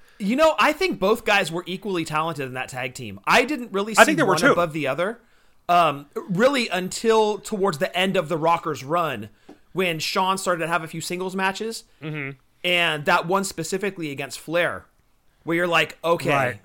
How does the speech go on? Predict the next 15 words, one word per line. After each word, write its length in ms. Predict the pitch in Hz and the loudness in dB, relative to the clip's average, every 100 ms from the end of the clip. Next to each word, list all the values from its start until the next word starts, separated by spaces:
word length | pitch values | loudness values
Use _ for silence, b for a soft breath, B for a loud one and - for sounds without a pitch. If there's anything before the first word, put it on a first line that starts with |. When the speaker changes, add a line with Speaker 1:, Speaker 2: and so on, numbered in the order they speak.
| _ | _
Speaker 1:
this 400 | 160 139 185 190 | -14 -2 0 0
dude 280 | 135 190 180 | -2 -2 -2
has 260 | 165 165 - | 0 0 0
something." 580 | - 175 156 - 104 - | -2 0 -2 -4 -12 -10
Like, 240 | 147 147 - b | -8 -8 -10 b
he 180 | - 208 | 0 0
really 360 | 160 233 226 165 | 6 6 6 4
showed 240 | 214 202 | 2 2
it 60 | 185 | 0
in 60 | |
that 180 | 175 160 | -2 0
match. 240 | 180 170 202 | 0 0 -2
You 80 | |
could 140 | 196 180 | -6 0
tell 460 | 220 196 151 131 | 4 4 4 0